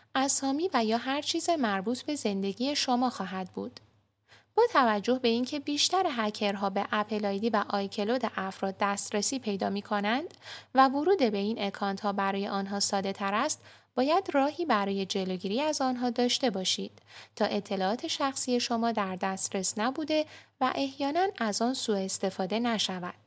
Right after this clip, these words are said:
شاید به جرأت بتوان گفت که شبکه‌های بی سیم و یا همان وایفای ها بزرگترین تهدید برای هک آیفون و یا هر سیستم و یا گوشی دیگر هستند.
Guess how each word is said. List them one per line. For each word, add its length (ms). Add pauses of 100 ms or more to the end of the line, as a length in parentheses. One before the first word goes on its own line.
(1400)
شاید 380
به 100
جرأت 460
بتوان 480
گفت 360
که 120
شبکه‌های 760
بی 140
سیم 320
و 120
یا 120
همان 360
وایفای 420
ها 260 (320)
بزرگترین 720
تهدید 460
برای 400
هک 240
آیفون 500
و 120
یا 120
هر 220
سیستم 580
و 140
یا 140
گوشی 520
دیگر 360 (100)
هستند. 460